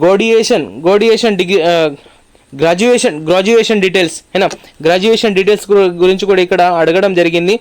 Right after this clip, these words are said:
హేనా. గ్రాడ్యుయేషన్ డిగ్రీ గురించి కూడా అడగడం జరిగింది. ఇవన్నీ కూడా గ్రూప్, ఏ గ్రూప్లో చదువుకున్నాము, name of the board or university, hall ticket number and year, ప్రతిదీ మనము మెన్షన్ చేయాల్సి వస్తుంది, హేనా. ప్రతిదీ దగ్గర పెట్టుకోండి. నెక్స్ట్, రోల్ నంబర్ ఫ్-, ఫిఫ్-, థర్టీ ఫైవ్, హేనా.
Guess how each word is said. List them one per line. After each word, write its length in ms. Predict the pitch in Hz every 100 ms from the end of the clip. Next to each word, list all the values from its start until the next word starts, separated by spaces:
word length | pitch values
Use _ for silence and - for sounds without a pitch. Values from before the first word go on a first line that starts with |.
| - - -
హేనా. 140 | 185
గ్రాడ్యుయేషన్ 600 | 202 170 175 190 185 185
డిగ్రీ 220 | 160 180
గురించి 280 | 180 180 180
కూడా 200 | 180 170
అడగడం 320 | 156 175 180
జరిగింది. 380 | 170 160 165 214 - - -
ఇవన్నీ 300 | 160 190 196
కూడా 240 | 180 185 226 _ _ 139
గ్రూప్, 260 | 196 180
ఏ 180 | 160 180
గ్రూప్లో 320 | 180 208 196
చదువుకున్నాము, 580 | 180 180 175 175 185 196
name 240 | 170 175
of 100 | 185
the 140 | 175 175
board 220 | 170 185
or 140 | 180 156
university, 440 | 156 185 175 170 202
hall 500 | - _ - 160 175
ticket 180 | 190 180
number 320 | 180 180 196 - 165
and 80 | 170
year, 220 | 180 190
ప్రతిదీ 500 | 185 - - 202 185
మనము 360 | 175 165 180 247 - - -
మెన్షన్ 380 | 170 190 240 214
చేయాల్సి 260 | 208 190 185
వస్తుంది, 320 | 170 180 196
హేనా. 480 | 254 _ - 160 220
ప్రతిదీ 500 | 233 - 170 202 214
దగ్గర 260 | 165 160 196
పెట్టుకోండి. 480 | 180 170 175 220 - _ _ _ _ -
నెక్స్ట్, 320 | 185 185 - - -
రోల్ 300 | 180 - 196
నంబర్ 220 | 202 190
ఫ్-, 440 | - - - 190
ఫిఫ్-, 320 | - 190 -
థర్టీ 200 | 185 175
ఫైవ్, 340 | 190 180 170 208
హేనా. 360 | - - 185